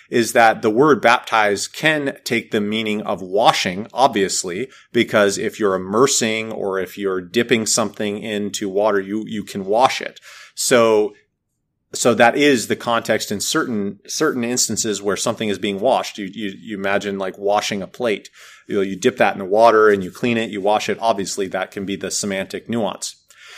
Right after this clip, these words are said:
Now, within the biblical usage, there is, uh,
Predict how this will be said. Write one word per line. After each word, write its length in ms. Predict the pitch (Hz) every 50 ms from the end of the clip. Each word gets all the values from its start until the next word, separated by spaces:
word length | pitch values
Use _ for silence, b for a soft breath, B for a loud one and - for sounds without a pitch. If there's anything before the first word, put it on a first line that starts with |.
| B B B B
Now, 220 | 151 143 139 139
within 320 | 135 135 139 135 196 226 247
the 80 | 233
biblical 640 | 131 110 104 135 139 165 170 185 170 175 - 143 120
usage, 920 | 110 107 113 123 135 131 - - 98 82 82 - - - - _ _ _ _ b b b b b b b b
there 320 | - 131 135 139 139 135
is, 720 | 135 - 156 160 165 165 170 170 170 165 - - - - _ _ _ _ _ _ -
uh, 480 | 120 117 113 110 110 110 107 104 107